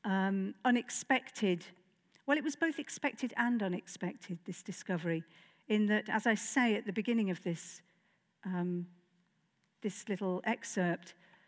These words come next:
I had always wanted to find a message in a bottle. Who wouldn't? We would all want to find one, but had begun to give up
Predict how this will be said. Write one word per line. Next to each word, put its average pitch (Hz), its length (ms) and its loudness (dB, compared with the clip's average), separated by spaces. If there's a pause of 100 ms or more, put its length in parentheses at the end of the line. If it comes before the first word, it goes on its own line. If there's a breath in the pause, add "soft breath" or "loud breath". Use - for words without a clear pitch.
(560 soft breath)
I 226 100 6
had 214 200 2
always 214 420 2
wanted 208 440 -2
to - 80 -14
find 170 300 0
a 170 60 -2
message 170 380 -4
in 170 100 -2
a 165 60 -2
bottle. 170 360 -8 (320)
Who 247 300 4
wouldn't? 226 480 -2 (500 soft breath)
We 220 100 4
would 220 220 0
all 226 200 0
want 175 240 -2
to - 80 -14
find 170 360 0
one, 180 240 -2 (560 soft breath)
but 262 240 2
had 240 160 0
begun 320 320 2
to 285 120 0
give 240 260 2
up - 300 -4